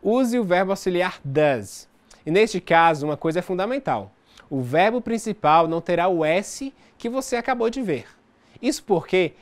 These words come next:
ele é colocado no final do verbo em frases afirmativas. Então, não se esqueça de que, além de tirar o S do verbo principal das frases afirmativas, o does pode ser contraído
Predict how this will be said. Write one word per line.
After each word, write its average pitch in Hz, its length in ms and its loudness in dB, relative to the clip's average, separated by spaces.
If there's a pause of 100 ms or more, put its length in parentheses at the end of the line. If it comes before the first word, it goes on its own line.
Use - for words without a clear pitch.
ele 185 160 2
é 226 60 4
colocado 220 520 0
no 208 80 -4
final 196 360 -2
do 233 120 -6
verbo 160 420 -4 (140)
em 185 120 -2
frases 175 380 0
afirmativas. 196 1000 -6
Então, 139 320 0 (340)
não 202 220 2
se 254 120 -4
esqueça 185 520 -2
de 156 120 -8
que, 143 220 -6 (260)
além 175 300 0
de 226 100 -6
tirar 160 340 0
o 135 100 0
S 170 280 0
do 139 100 -6
verbo 123 280 -6
principal 143 440 -8
das 131 200 -8
frases 113 280 -12
afirmativas, 160 840 -8 (220)
o 240 80 -2
does 180 680 2 (320)
pode 233 380 0
ser 220 240 -2
contraído 220 680 -2